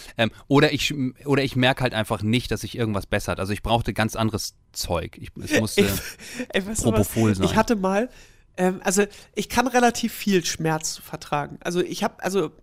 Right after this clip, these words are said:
Speaker 2: wenn man sowas sagt, heißt das nicht, dass man gerne Schmerz hat, sondern dass man, also ne, also es gibt ja so verschieden hohe Schmerztoleranzen so. Und ich glaube,
Speaker 1: Ja.
Speaker 2: ich kann relativ viel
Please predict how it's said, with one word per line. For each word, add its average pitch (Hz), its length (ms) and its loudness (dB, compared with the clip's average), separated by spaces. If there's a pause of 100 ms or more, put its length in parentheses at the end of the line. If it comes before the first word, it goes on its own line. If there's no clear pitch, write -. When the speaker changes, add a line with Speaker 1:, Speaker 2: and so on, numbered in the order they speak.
(120)
Speaker 2:
wenn 190 260 4
man 262 160 6
sowas 208 280 4
sagt, 190 400 2
heißt 185 180 0
das 180 160 -2
nicht, 196 200 -4
dass 175 120 -2
man 175 160 -4
gerne 185 280 -2
Schmerz 220 380 -2
hat, 226 300 -4
sondern 196 520 -4 (480)
dass 170 180 -2
man, 180 260 2
also 175 240 -6
ne, 202 300 0
also 170 140 -2
es - 180 -4
gibt - 180 -10
ja 170 80 4
so 165 80 -2
verschieden 160 520 -6
hohe 151 320 -6 (360)
Schmerztoleranzen - 1600 -6
so. 165 120 -12
Und - 180 -8
ich 170 100 -8
glaube, 196 220 4
Speaker 1:
Ja. 202 80 6
Speaker 2:
ich - 60 -16
kann 190 160 -2
relativ 190 440 2
viel 202 320 2